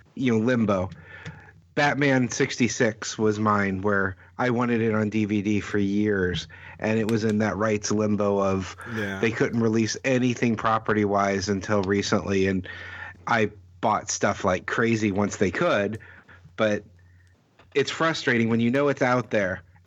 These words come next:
Speaker 1: and you know that they could be doing stuff with it, but they can't because nobody can figure out who actually owns it.
Speaker 2: Yeah. I, I honestly think nothing's gonna happen with Dick Tracy until Warren Beatty dies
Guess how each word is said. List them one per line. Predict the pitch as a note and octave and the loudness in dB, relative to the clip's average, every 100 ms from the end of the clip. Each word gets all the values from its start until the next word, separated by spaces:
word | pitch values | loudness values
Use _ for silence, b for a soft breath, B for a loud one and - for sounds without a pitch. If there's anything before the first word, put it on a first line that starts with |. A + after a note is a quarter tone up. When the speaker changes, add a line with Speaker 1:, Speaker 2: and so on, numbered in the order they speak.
| - | -4
Speaker 1:
and | A#2+ A#2 | 0 2
you | A#2+ | 2
know | C3 C3 | 2 2
that | B2+ - _ - | 0 -4 _ -4
they | B2+ | -2
could | - D3 | 0 -2
be | C3 | 0
doing | B2 C3 B2+ | 0 2 0
stuff | A2+ A#2+ A2+ - | 0 -2 -2 0
with | A2+ A#2 | 0 0
it, | G#2+ - | -2 -2
but | A#2+ - | -4 0
they | B2 | -2
can't | A2+ C3+ A#2 F#2 | 0 0 0 -2
because | - A2 A2 | -2 0 0
nobody | A#2 B2+ B2 B2 | 0 0 2 2
can | A#2+ | 0
figure | A#2 A#2 A#2 | 0 0 2
out | A2+ A2+ | 2 2
who | B2+ A#2 | 2 0
actually | A2+ - A#2 | 0 0 2
owns | A2 A#2 G#2+ | 2 2 2
it. | G2+ - - B | 0 -4 -14 B
Speaker 2:
Yeah. | G2 B B B B B | -16 B B B B B
I, | D#3 D#3 | -2 0
I | D#3+ | 0
honestly | F3 G3 E3+ B2+ | 0 -2 0 0
think | D3+ C3+ | 0 -2
nothing's | B2 B2 A2+ | -4 -2 -2
gonna | B2 G#2+ | 0 0
happen | G#2+ A2+ | 0 -2
with | F#2 | -4
Dick | G#2 | -6
Tracy | - G2+ - | -2 -4 -2
until | G2 F2 G2+ F#2+ | -6 -4 -4 -6
Warren | G2 G2+ F#2 | -6 -4 -4
Beatty | F#2 F2+ | -4 -4
dies | F2+ F2 F2+ F2 - | -4 -4 -4 -6 -12